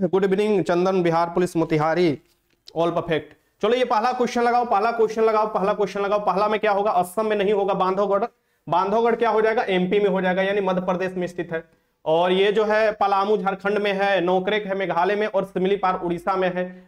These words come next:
बिहार में वाल्मीकि है। तो इसका आंसर क्या होगा? असम में है, डिब्रू सैखोवा है, काजीरंगा है, मानस है, ये सब है। तो इसका आंसर क्या हो जाएगा? ए हो जाएगा। पहले का आंसर ए हो जाएगा। अति सुंदर, वरुण भी आ ही गया है,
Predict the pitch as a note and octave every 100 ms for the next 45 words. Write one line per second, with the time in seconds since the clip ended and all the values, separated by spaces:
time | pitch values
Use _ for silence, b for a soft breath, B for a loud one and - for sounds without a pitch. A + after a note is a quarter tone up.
0 | D3+ F3 F3 G3 F#3+ F#3 F3+ F3+ F3+ G3+
1 | F3+ F3+ - - - F#3+ F#3+ G#3+ A3 A3
2 | G#3+ G3+ G3 G3 G3 A3 A3 G#3 F#3+ F#3
3 | G#3 G3+ F#3+ F#3+ G3 G3 F#3+ F#3+ F3 F3
4 | F#3+ F#3 F#3 F3+ F3+ F3+ E3+ F#3 F3+ F3
5 | E3+ E3+ _ _ - E3 F#3 F#3+ E3+ F3
6 | - - F#3 F#3+ G#3+ G#3+ G#3+ A3 G#3 G#3+
7 | A3 A3 F#3+ G#3 F#3+ F#3+ F#3+ G3 F3+ G3
8 | G3 F#3+ F#3 F3+ G3 F#3+ G3 E3+ F#3+ A3
9 | G3 G3 G#3 F#3+ F#3 G3+ G3 F#3+ F3+ G3
10 | F#3+ F#3